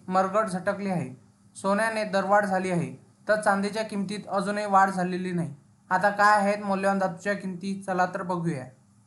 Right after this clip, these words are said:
मित्रांनो, सोन्याने मरगळ झटकली. गेल्या दहा दिवसापासून सोन्याने दरवाढीला ब्रेक दिला आहे.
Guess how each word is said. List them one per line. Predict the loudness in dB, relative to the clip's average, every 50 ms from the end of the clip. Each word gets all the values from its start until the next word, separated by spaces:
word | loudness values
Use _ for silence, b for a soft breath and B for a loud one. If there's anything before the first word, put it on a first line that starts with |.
| _ _ -20 -20 _ -8 -2
मित्रांनो, | 0 0 0 2 4 4 4 6 6 4 2 2
सोन्याने | 0 0 2 2 4 4 2 2
मरगळ | 2 4 2 2 4 4 2 2
झटकली. | 2 2 2 2 2 0 -2 -2 -4 -4 -4 -6 -8 -10 -6 -4
गेल्या | 0 2 2 4
दहा | 6 8 8 8
दिवसापासून | 8 4 0 0 2 2 2 4 2 0 0 -4 -6
सोन्याने | -4 -2 0 0 0 -2 -4 -4 -4 -4 -4 -4 -6 -10 -14 -4
दरवाढीला | 0 2 4 4 6 4 4 2 4 4 4 4
ब्रेक | 4 2 -2 -4 -6 -6
दिला | -2 2 2 2
आहे. | 2 2 -2